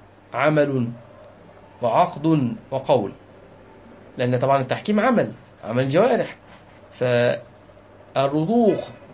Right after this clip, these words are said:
لحكم الشرع دلالة على رسوخ الإيمان في القلب.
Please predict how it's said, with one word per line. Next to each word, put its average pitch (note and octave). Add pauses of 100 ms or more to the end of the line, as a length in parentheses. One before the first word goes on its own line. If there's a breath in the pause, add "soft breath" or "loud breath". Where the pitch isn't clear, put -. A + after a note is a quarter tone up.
(100)
لحكم F3
الشرع A#3+ (880)
دلالة C3+
على B2+
رسوخ C3+
الإيمان B2
في A#2
القلب. B2